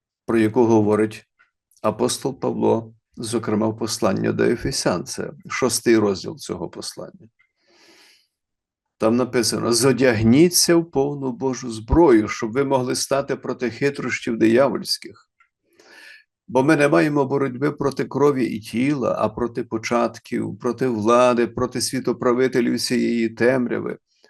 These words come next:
проти піднебесних духів злоби. Через це візьміть повну Божу зброю, щоб ви могли дати опір дня злого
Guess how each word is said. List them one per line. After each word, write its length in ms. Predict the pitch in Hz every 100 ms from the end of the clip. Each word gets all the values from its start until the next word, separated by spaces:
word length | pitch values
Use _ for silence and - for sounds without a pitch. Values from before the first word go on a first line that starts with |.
| -
проти 300 | 123 127 120
піднебесних 920 | 117 113 110 107 131 135 - 127 113
духів 540 | 117 123 117 113 107
злоби. 760 | 107 - 107 107 107 113 104 104 - _ _ - - -
Через 360 | - 117 117
це 140 | - 123
візьміть 500 | 120 107 127 123 -
повну 340 | 123 113 113
Божу 340 | 104 110 95 90
зброю, 760 | 85 98 104 127 135 107 - _ _ _
щоб 260 | - 117 104
ви 120 | 110
могли 360 | 113 110 107 107
дати 500 | 117 110 113 113 - - - - _
опір 600 | - 123 160 - 147 120 110 _
дня 440 | 113 104 113 110 98
злого 800 | 90 92 98 98 87 85 -